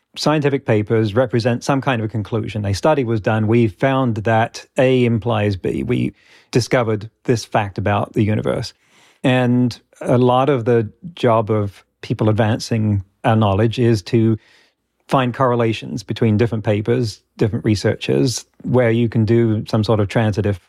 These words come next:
logic and say, "Well, this person said A implies B, this person said B implies C, therefore I can say that A implies C," and no one knew that before now. Fine, but that's only limited to the number of papers that they can read and find, and the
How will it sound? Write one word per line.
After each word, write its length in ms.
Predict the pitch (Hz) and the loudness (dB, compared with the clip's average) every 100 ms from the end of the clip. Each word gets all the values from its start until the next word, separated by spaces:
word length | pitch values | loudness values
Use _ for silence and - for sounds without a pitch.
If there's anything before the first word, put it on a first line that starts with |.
| _ _ | _ _
logic 460 | 139 113 104 113 110 | 0 2 0 -2 -2
and 100 | 104 | -2
say, 140 | 110 | 0
"Well, 140 | 98 | 0
this 180 | 101 127 | 0 -2
person 300 | - 110 95 | -2 -4 -2
said 160 | 98 104 | 0 0
A 60 | |
implies 380 | 101 101 107 98 | 0 0 0 -2
B, 200 | 95 104 | 0 0
this 160 | 104 127 | 0 0
person 340 | 113 117 110 | -2 -6 -6
said 220 | 95 107 | -4 -4
B 140 | 92 110 | 0 0
implies 380 | 104 113 113 104 | 2 0 -2 -2
C, 260 | - 117 | 0 0
therefore 440 | 98 147 160 110 107 | 2 2 0 -2 -2
I 80 | |
can 140 | 101 104 | -2 -2
say 120 | 110 | 0
that 140 | 104 | 0
A 160 | 123 156 | 2 0
implies 480 | 107 101 110 117 110 | 0 -4 -6 -6 -8
C," 380 | - - 139 120 _ - - _ - | -6 -2 -2 -4 _ -20 -20 _ -6
and 280 | - 113 120 | 0 4 4
no 100 | 120 | 4
one 160 | 113 | 2
knew 160 | 117 120 | 2 2
that 220 | 104 - | 0 -2
before 340 | 110 - 104 | -4 -2 -2
now. 320 | 104 - - - _ _ _ _ _ | 0 -2 -6 -8 _ _ _ _ _
Fine, 300 | - 160 147 | -2 0 2
but 160 | 113 131 | 0 0
that's 180 | 147 147 | 0 2
only 240 | 135 131 | 2 2
limited 380 | 123 135 123 110 | 2 2 0 0
to 100 | 120 | 0
the 100 | 117 | 2
number 220 | 120 113 | 2 0
of 80 | 110 | 0
papers 380 | 131 117 110 98 | 0 0 0 -2
that 180 | 104 | -4
they 160 | - 101 | -2 -4
can 240 | 85 101 | 0 0
read 440 | 107 151 104 107 98 _ _ - | 2 2 2 -4 -8 _ _ -2
and 240 | 107 101 | 2 2
find, 640 | - 135 117 123 123 - - | 2 0 -2 -4 -6 -6 -4
and 540 | 110 113 113 113 - - - | 0 2 2 0 -2 -12 -2
the 300 | 107 101 | 0 2